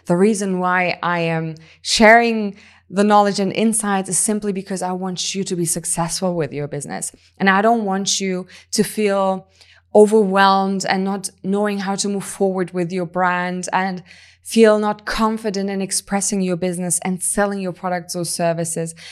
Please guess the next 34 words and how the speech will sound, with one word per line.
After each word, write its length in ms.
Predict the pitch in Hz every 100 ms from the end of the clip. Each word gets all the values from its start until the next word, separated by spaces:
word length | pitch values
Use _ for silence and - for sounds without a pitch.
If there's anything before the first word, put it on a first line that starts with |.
| -
I 80 | 196
want 340 | 185 190 233
you 60 | 226
to 140 | -
feel 180 | - 180
confident 640 | 175 - 262 254 175 151 147
in 140 | 147
that. 340 | 147 60 - - _ _ _ -
I 120 | 175
want 360 | 175 190 208 214
you 60 |
to 180 | 190 185
know 260 | 180 180 170
how 300 | - 175 175
to 160 | 170
do 200 | 151 151
it. 240 | 151 - - _ _ -
And 200 | 170 170
it's 160 | 165
not 160 | 190 190
just 200 | 202 -
by 100 | 170
providing 560 | 165 160 156 165 170 160
a 40 |
solution, 680 | - 160 156 160 - 156 151 - - -
which 200 | 165 151
is, 340 | 160 160 - _ _ _ -
yeah, 280 | 156 151 151 - - _ _ _ -
brand 280 | 165 165 165
guidelines 720 | 156 156 156 151 147 147 151
or 140 | 151
brand 420 | 143 156 156 156 151
book, 400 | 156 156 - - _ _ -
um, 460 | 160 160 156 165